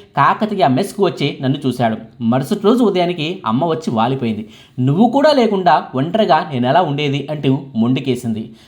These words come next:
అంతేకాదు, తను నాకు భారం కాకుండా ఉండటం కోసం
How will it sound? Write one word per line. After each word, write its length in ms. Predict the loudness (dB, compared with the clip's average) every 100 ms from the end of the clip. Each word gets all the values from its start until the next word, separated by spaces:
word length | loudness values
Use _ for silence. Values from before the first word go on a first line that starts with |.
| _ -8
అంతేకాదు, 500 | -4 0 2 4 2 -2 -10 -4
తను 140 | 0
నాకు 240 | 2 0
భారం 400 | 0 -2 0 2
కాకుండా 380 | 2 0 0 0
ఉండటం 260 | 0 0 -4
కోసం 440 | -4 0 0 -2